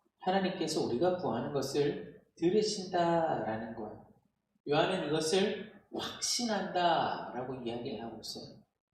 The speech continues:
그러니까 우리가 우리의 정욕으로 구하는 것이 아니라 내 안에 내 욕심으로, 내 만족으로 구하는 것이 아니라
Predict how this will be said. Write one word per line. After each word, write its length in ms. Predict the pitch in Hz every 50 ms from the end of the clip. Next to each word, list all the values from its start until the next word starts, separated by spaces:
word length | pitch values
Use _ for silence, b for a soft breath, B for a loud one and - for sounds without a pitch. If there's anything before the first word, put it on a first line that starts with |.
| _ _ _ _ _ _ _ _ _ _ _ -
그러니까 340 | 190 196 190 190 - 143
우리가 840 | 131 - 220 - 233 208 - - - - - - - - - - - - - - _ _ _ _ _ -
우리의 760 | 151 147 160 202 233 247 220 160 143 156 175 170 - - - -
정욕으로 680 | - 160 165 196 240 254 262 247 214 202 196 196 - -
구하는 500 | - - 147 135 131 139 151 165 170 156
것이 300 | 147 139 - - - -
아니라 640 | - 107 - - - 117 139 147 - - - - - - _ _ _ _ _ _ _ _ _ _ _ _ _ _ _ _
내 200 | - 135 143 143
안에 640 | 147 180 196 - - 147 147 - - - 127 131 131
내 240 | 156 185 190 - 131
욕심으로, 680 | 143 147 143 - - - 208 202 190 156 143 139 143
내 140 | 147 165 156
만족으로 1000 | - - 160 165 175 - 202 208 190 190 185 175 160 143 - - - - - - - - - _ _
구하는 520 | - - - 139 135 139 151 175 190 190 -
것이 260 | 165 147 - - 165
아니라 640 | 131 107 95 98 107 135 147 147 - - - -